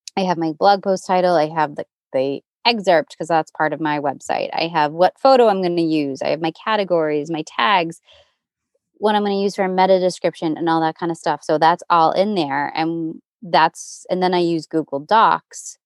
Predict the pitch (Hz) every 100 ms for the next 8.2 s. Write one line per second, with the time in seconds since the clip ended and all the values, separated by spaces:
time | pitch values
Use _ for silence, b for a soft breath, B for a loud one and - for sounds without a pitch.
0 | _ _ _ _ _ 175 165 160 165 160
1 | - 151 160 160 156 151 131 135 151 139
2 | 135 - 165 147 143 143 139 135 139 131
3 | 135 139 131 - 139 135 160 185 180 156
4 | 143 139 - 131 131 135 - 220 220 170
5 | 151 - 147 - - 160 156 156 156 151
6 | - 175 196 185 - - - 147 139 147
7 | - 139 - _ - 151 139 131 131 _
8 | 139 135